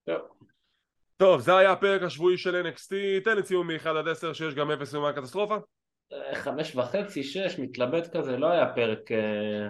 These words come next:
Speaker 2: אה, אני חושב שחמש וחצי זה הוגן.
Speaker 1: כן, חמש וחצי.
Speaker 2: יכול היה, יכול היה להיות יותר טוב. ועם זאת אנחנו נסיים להפעם, אמ,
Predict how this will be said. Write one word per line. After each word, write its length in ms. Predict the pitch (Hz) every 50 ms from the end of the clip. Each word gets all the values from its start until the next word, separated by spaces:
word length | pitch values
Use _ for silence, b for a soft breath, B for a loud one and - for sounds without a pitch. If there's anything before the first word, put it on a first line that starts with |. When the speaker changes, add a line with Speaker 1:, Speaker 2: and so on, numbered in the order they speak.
| 104 -
Speaker 2:
אה, 340 | 494 466 415 392 - -
אני 100 | - -
חושב 140 | 190 - 208
שחמש 340 | 175 196 165 165 160 156 131
וחצי 320 | 127 123 143 139 131 135
זה 100 | 117 110
הוגן. 300 | 113 110 104 104 107 110 123 123 _ _ _ _ _ _ _ -
Speaker 1:
כן, 180 | 147 135 127 113
חמש 260 | - 117 117 113 120
וחצי. 440 | 113 - 117 110 - - 104 - - -
Speaker 2:
יכול 200 | 165 - 185 175
היה, 180 | 170 165 156 139 139
יכול 240 | 165 147 - 185 180
היה 100 | 175 165
להיות 160 | 160 156 131
יותר 240 | 135 117 131 123 120
טוב. 220 | 117 120 113 113 _ _ _ _ _ _ _ _ _ _ _ _ _ _ _ _ _ _ _ _ _ -
ועם 280 | - 117 127 139 143 131
זאת 160 | 143 180 170
אנחנו 240 | 185 185 170 180 180
נסיים 320 | 165 - - 170 165 165
להפעם, 800 | 170 160 147 147 - 185 190 196 196 190 190 190 185 185 185 185
אמ, 1200 | 190 - 160 156 151 151 151 147 147 147 147 147 143 143 143 143 143 139 139 143 139 139 135 131